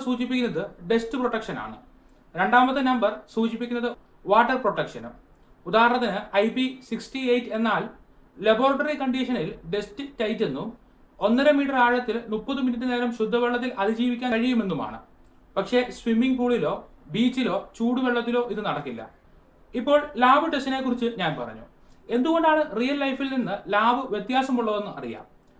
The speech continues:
പുതിയ ഫോൺ പെർഫെക്റ്റ് സീലിംഗിനോടുകൂടെ അനക്കമില്ലാത്ത വെള്ളത്തിൽ വെച്ചാണ് ലാബിൽ പരിശോധിക്കുന്നത്. എന്നാൽ റിയൽ ലൈഫിലേക്ക് വരുമ്പോൾ ഫോണിന്റെ ഉപയോഗത്തിലുണ്ടാകുന്ന ചെറിയ, കാണാൻ പോലും കഴിയാത്ത സ്ക്രാച്ചസും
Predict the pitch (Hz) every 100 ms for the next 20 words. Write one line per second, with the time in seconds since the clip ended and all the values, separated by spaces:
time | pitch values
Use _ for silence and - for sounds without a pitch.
0 | _ _ 254 311 330 311 202 - - -
1 | 240 240 302 - 262 262 269 285 277 277
2 | 233 170 190 - 202 240 294 269 240 247
3 | 247 240 - 196 220 233 247 220 190 151
4 | 160 - 190 190 220 202 170 160 156 127
5 | 123 110 - _ _ _ _ 196 226 240
6 | 233 - 185 233 254 262 240 262 254 240
7 | 226 180 175 233 - _ - 240 277 277
8 | 254 269 269 269 240 254 254 240 233 247
9 | 269 262 220 277 285 277 269 254 240 254
10 | 247 - - - 220 220 233 233 175